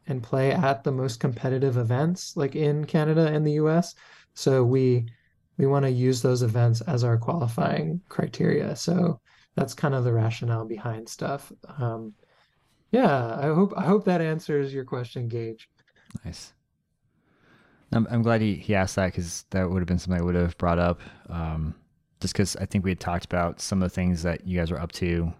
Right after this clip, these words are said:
Speaker 2: um, a couple months, a couple of months back, and maybe we'll revisit those in some of the other questions to follow.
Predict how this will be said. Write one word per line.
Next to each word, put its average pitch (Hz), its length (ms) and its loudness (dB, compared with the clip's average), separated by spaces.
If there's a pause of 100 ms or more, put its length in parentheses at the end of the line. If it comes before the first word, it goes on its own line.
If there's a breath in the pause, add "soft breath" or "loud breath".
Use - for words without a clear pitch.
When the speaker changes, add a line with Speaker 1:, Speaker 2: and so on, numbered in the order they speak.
(200)
Speaker 2:
um, 80 480 -4 (1040 soft breath)
a - 40 -20
couple 92 200 0
months, 90 260 2 (180)
a - 40 -16
couple 92 220 -4
of 92 60 4
months 92 180 2
back, 90 340 0
and 90 180 -2 (120)
maybe 101 220 4
we'll 98 260 0
revisit 92 380 2
those 92 460 0
in 98 100 -2
some 101 120 0
of 95 60 4
the 92 40 4
other 90 120 4
questions 92 320 0
to 87 60 0
follow. 90 500 2